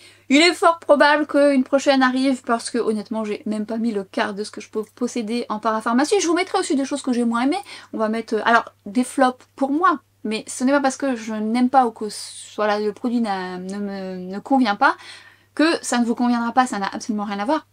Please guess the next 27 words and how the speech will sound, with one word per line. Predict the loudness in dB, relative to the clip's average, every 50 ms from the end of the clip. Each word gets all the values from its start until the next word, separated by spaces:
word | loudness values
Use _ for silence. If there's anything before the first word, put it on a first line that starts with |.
| _ -18
Chapeau | -14 -12 -12 -10 _ -4 -2
unique, | 2 2 4 2 2 0 -4
on |
le | -10 -8
sait | -8 -8
tous | -8 -6 -6 -6 -6 -8 -14 -10 _ -4
et | -2 0
toutes. | 2 2 2 2 -2 -12 -12 -14 -20 -20 -20 -20 -20 -12 -2 2
Mais | 6 6 6 6 4
toutefois, | 2 0 0 2 4 6 6 6 6
ça, | 4 0 0 0
sait-on | 0 -2 -2 0 0 2 4
jamais, | 4 4 4 4 2 0 -2 -2 -2 -4 _ _ _ _ _ _ _ _ _ _ -6
ça | -6 -4 -2
peut | -2 -4 -2
peut-être | 0 0 0 0 0
vous, | -4 -6 -6 -6 -6 -6 -4
vous | 0 2 4 4 4 4
aider | 2 2 0
et | 0 0 0 0 -2 -4
vous, | -6 -6 -8 -8 -6 -6 -6 -6 -6 -6 -4
ouais, | -4 -4 -6 -6
vous | -8 -8 -4
convenir | 0 2 4 4 6 4 4
dans | 4 2 0
vos | 0 -2 -4
choix. | -2 2 2 2 2